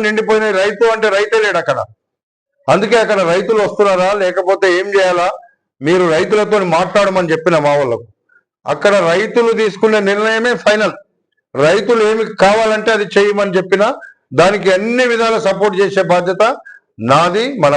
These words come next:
ప్రభుత్వాన్ని, పనిచేసే బాధ్యత మా మార్కెట్ కమిటీది. ఇవన్నీ మేము మాట్లాడుకున్నాం. ఈ మూడున్నర గంటల్లో బ్రహ్మాండంగా మా ముఖ్యమంత్రి గారికి ఒక కోరిక, మేమందరం అడుగుతున్నాం, ఒక ఇంటర్నేషనల్ మార్కెట్ మనకు రాబోతుంది.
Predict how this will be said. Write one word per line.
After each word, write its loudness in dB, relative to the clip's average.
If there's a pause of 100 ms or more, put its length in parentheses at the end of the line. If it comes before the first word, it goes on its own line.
(100)
ప్రభుత్వాన్ని, 0 (560)
పనిచేసే 0 (100)
బాధ్యత 0 (360)
మా 4 (100)
మార్కెట్ -2
కమిటీది. -2 (800)
ఇవన్నీ 0
మేము 0
మాట్లాడుకున్నాం. 0 (100)
ఈ -2
మూడున్నర 0 (100)
గంటల్లో 0 (1000)
బ్రహ్మాండంగా 0
మా 0
ముఖ్యమంత్రి 0
గారికి 0
ఒక -8 (100)
కోరిక, 2 (640)
మేమందరం 0
అడుగుతున్నాం, -2 (540)
ఒక -2 (220)
ఇంటర్నేషనల్ 0
మార్కెట్ -2
మనకు 0
రాబోతుంది. -2